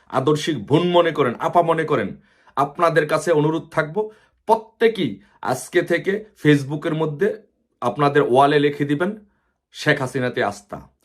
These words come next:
পাশাপাশি আপনারা যার যার সক্ষমতা অনুযায়ী, যার যতটুকু সক্ষমতা আছে, সেই সক্ষমতা অনুযায়ী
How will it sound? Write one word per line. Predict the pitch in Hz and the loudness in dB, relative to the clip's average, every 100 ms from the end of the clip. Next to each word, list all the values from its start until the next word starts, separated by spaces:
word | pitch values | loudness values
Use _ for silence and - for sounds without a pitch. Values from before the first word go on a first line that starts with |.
| _ - | _ -6
পাশাপাশি | 165 202 185 196 202 | -4 0 0 0 0
আপনারা | 165 143 170 170 | 0 0 2 2
যার | 147 156 151 | 4 2 4
যার | 165 151 | 2 0
সক্ষমতা | - 160 - 170 175 170 | -2 -8 -6 -4 -2 -2
অনুযায়ী, | 160 143 107 - _ _ _ _ _ _ _ _ _ - | -2 -2 -2 -4 _ _ _ _ _ _ _ _ _ -6
যার | 139 156 165 | 2 2 2
যতটুকু | 147 175 170 165 160 | 0 -4 -4 -8 -8
সক্ষমতা | - 156 165 165 165 | -8 -6 -4 -4 -2
আছে, | 165 170 | -2 -2
সেই | 156 151 | -8 -8
সক্ষমতা | - 160 165 156 156 | -4 -4 -2 -2 -2
অনুযায়ী | 160 165 170 196 | -2 -2 -4 -4